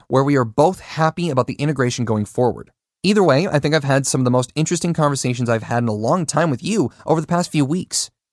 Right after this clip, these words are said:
It's made me think about our company in a different way, and also helped push me to form a stronger opinion about what we are and what we aren't. Regardless, it's been super valuable,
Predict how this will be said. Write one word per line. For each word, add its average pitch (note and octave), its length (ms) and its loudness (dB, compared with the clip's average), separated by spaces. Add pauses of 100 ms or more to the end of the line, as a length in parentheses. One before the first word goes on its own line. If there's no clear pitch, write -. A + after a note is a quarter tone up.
It's C#3+ 140 -2
made B3+ 120 2
me C#4 60 0
think A3 220 -2
about F3+ 200 2
our D#3 140 2
company D#3 400 -4
in G#2 80 -2
a - 20 -4
different A#2 300 -4
way, C#3 400 -2
and C#3 100 2
also G3+ 220 2
helped F3 240 0
push E3 180 0
me D#3 100 2
to C3 60 0
form C#3 300 0
a - 20 0
stronger E3 460 0
opinion F3 380 -2
about A2+ 240 0
what D3+ 180 0
we E3 220 -2
are C3+ 360 2 (140)
and C#3 160 2
what C#3 100 0
we C3 200 -2
aren't. - 420 -2 (420)
Regardless, C3 720 -2
it's C#3+ 140 -4
been G3 120 2
super G3 320 0
valuable, D3+ 520 -2